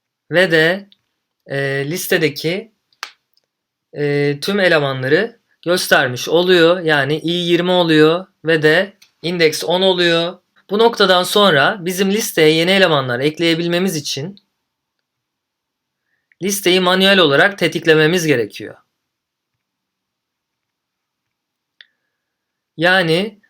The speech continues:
aşağıya doğru kaydırdığımız zaman satır yineleyiciyi, e, arttırmış olacağız. Ve bu şekilde şu şart, şu şart yeniden sağlanacak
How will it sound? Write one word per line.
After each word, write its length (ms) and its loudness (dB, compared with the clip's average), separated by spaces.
aşağıya 460 2
doğru 200 2
kaydırdığımız 640 0
zaman 260 0
satır 360 0
yineleyiciyi, 880 -2
e, 260 0
arttırmış 600 -2
olacağız. 680 0
Ve 100 -6
bu 60 -2
şekilde 760 0
şu 160 -8
şart, 500 -4
şu 340 -2
şart 400 0
yeniden 380 2
sağlanacak 920 -2